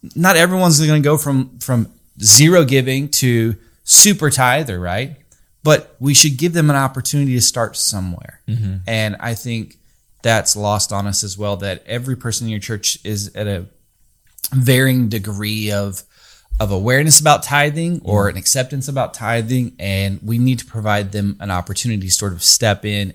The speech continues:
Speaker 1: and, and begin somewhere.
Speaker 2: Mm-hmm.
Speaker 1: So
Speaker 2: I, I, I wanna just take a quick tangent. Uh, so you gr-,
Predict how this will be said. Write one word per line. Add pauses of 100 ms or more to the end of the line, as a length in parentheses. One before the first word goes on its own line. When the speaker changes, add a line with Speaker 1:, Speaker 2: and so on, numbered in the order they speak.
Speaker 1:
and,
and
begin
somewhere. (160)
Speaker 2:
Mm-hmm.
Speaker 1:
So (400)
Speaker 2:
I,
I, (220)
I
wanna
just
take
a
quick
tangent. (420)
Uh,
so (280)
you
gr-,